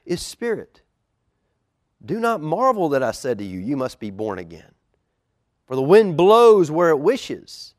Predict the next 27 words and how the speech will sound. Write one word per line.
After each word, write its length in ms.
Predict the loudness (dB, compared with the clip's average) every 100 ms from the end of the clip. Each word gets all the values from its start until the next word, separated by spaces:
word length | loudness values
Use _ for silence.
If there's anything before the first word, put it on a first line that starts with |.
| _ _ _ _ _ -4
and 120 | 0
you 140 | 0
hear 180 | 0 -2
its 200 | -2 -4
sound, 580 | -6 -6 -4 -6 -8 -12 _ _ _ _
but 160 | -10 -6
you 140 | -6
do 220 | -6 -6 -4
not 220 | -6 -6
know 140 | -4
where 180 | 0 -2
it 80 | -2
comes 300 | -6 -6 -6
from 180 | -6 -2
or 80 |
where 180 | 0 0
it 100 | 0
goes. 380 | -6 -6 -8 -10 _ _ _
So 340 | -20 -10 -6
it 80 | -6
is 220 | -8 -10
with 120 | -12
everyone 420 | -12 -12 -10 -12 -12
who's 200 | -14 -12
born 400 | -8 -4 -2 -2
of 320 | -4 -6 -8
the 240 | -8 -8